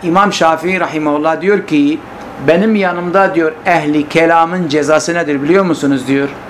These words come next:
"Onları," diyor, "bir eşeğin üzerinde bağlayıp," diyor, o, <laughs> bindirip diyor, "ve o köyde veyahut da o beldede," tamam mı, "yüzünü kupkara, kapkara yapmak ve işte kelam ehlinin cezası budur," diye her tarafta onu rezil edecekler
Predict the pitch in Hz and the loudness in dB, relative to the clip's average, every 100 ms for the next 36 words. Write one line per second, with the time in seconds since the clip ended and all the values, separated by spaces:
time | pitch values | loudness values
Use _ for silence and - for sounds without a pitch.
0 | - - - - - - 170 180 185 220 | -16 -16 -16 -16 -16 0 2 4 4 2
1 | 202 185 175 160 196 - 185 143 180 185 | 2 0 0 -2 -2 0 0 0 -2 0
2 | 208 196 180 156 165 165 170 151 131 151 | -2 -2 0 2 2 2 0 2 4 4
3 | 160 165 175 180 160 160 165 - - 220 | 4 2 -2 -4 -4 2 0 0 -10 -4
4 | 170 143 160 175 175 202 196 170 180 208 | -2 0 0 0 2 0 2 2 2 0
5 | - - - - - 147 175 190 190 208 | -8 -16 -16 -16 -8 0 4 4 2 0
6 | 208 208 175 175 196 190 175 170 180 180 | -2 0 0 2 0 0 0 -2 -2 0
7 | 214 196 165 156 160 156 170 202 214 - | 0 2 0 0 -2 0 -2 -2 -8 -8
8 | 143 180 226 151 143 180 160 185 196 - | -2 0 0 -2 0 0 0 0 0 2
9 | 147 - 160 170 160 135 - - 202 - | 2 2 0 2 -2 -8 -12 -4 -2 0
10 | - 156 156 151 151 190 226 - - - | 2 0 2 -2 -2 -2 -2 -6 -16 -16
11 | - 160 185 165 - 190 185 165 190 185 | -2 0 0 -2 -2 -2 0 2 2 0
12 | - 156 160 175 156 147 151 156 180 175 | -2 -2 -2 -2 2 2 4 2 0 0
13 | 175 156 143 147 165 151 175 175 156 147 | 0 0 0 0 0 0 -2 -2 -2 -2
14 | 170 151 147 156 139 127 127 113 110 107 | 0 0 0 0 0 0 -2 -2 -4 -4
15 | 110 | -4